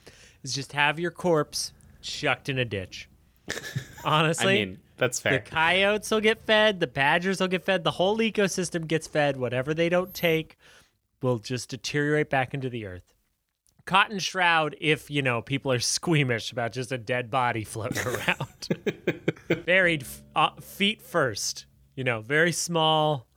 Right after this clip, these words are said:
Speaker 1: <laughs>
Speaker 2: Not traditional cremation. I want, I want you to build a pyre and set me
Speaker 1: Oh,
Speaker 2: alight.
Speaker 1: I will give you a Viking funeral, my friend. <laughs>
Speaker 2: Thank you.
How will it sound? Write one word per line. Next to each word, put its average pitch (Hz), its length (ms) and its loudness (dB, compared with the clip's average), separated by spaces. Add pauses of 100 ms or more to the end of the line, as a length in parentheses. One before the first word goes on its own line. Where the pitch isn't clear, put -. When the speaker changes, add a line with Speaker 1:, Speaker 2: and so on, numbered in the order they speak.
Speaker 1:
<laughs> 175 160 -2
Speaker 2:
Not 160 240 0
traditional 123 560 -2
cremation. - 680 -4
I 92 80 -2
want, 104 260 0
I 101 120 0
want 101 200 -2
you 101 200 -2
to 90 360 -2
build 95 240 0
a 90 60 -4
pyre 90 480 -2
and 82 200 -6
set - 280 0
me 85 140 -2
Speaker 1:
Oh, - 40 0
Speaker 2:
alight. 180 340 2
Speaker 1:
I 180 180 4
will 175 140 0
give 165 280 0
you 147 180 0
a 123 80 0
Viking 127 520 -2
funeral, 117 480 -4
my 113 180 -4
friend. 156 520 -4 (120)
<laughs> - 100 -20
Speaker 2:
Thank 101 320 0
you. - 100 -2